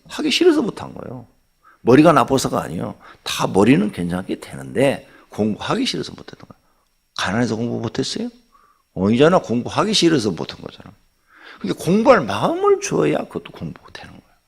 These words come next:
근데 하나님이 바꾸시니까 내 마음속에 공부할 마음을 주시더라고.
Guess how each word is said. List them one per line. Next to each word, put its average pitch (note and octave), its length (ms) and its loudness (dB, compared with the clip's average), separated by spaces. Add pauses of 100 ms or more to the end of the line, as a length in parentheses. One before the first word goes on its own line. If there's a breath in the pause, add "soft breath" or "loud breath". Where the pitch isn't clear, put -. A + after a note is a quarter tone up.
(640)
근데 G#3+ 160 -2
하나님이 B3 420 4
바꾸시니까 A#2+ 1000 2 (500 soft breath)
내 B2 180 0
마음속에 F2+ 540 -4
공부할 G#2 680 -4
마음을 - 460 -14
주시더라고. - 440 -18